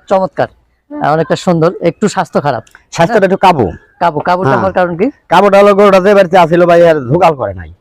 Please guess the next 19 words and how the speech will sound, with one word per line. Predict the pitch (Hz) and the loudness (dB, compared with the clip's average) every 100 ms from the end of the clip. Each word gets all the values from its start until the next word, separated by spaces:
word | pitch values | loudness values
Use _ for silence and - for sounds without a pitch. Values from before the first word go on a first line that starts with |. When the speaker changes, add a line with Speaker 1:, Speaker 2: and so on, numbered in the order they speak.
| _ _ _ | _ _ _
Speaker 1:
আচ্ছা, | 139 131 | -12 -6
খাবার | 165 165 | -4 -2
দাবার | 160 160 | -2 -2
ঠিক | 156 | -4
মতো | 147 143 | -4 -2
Speaker 2:
খাবার | 165 160 | 0 2
দাবার | 160 | 0
ঠিক | 165 156 | 0 -2
মতো | 151 | 0
দেয় | 156 156 | 2 2
নাই | 170 | 2
কে? | 160 175 208 _ _ - _ | 2 2 0 _ _ -20 _
ঠিক | 165 151 | -6 -2
মতো | 147 | 0
বাড়িতে | 160 170 165 | 0 0 0
ঘরে | 151 160 | 0 0
থাকে | 170 170 | 0 2
না। | 175 233 214 _ _ _ - | 0 0 -6 _ _ _ -10
Speaker 1:
হুম। | 131 | -10